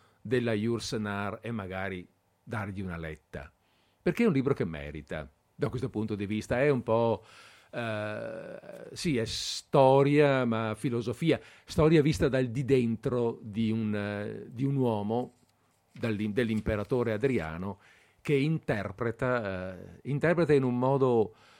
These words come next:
eh, molto importante, molto, molto umanamente,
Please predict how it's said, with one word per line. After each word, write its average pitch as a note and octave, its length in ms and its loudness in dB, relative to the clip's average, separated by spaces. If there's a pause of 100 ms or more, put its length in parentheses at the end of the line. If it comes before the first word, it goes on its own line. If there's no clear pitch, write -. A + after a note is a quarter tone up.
(200)
eh, G#2 240 -6
molto G#2 560 -2
importante, A2+ 640 0
molto, G#2 340 -2
molto F#2+ 1600 0
umanamente, A#2 1400 4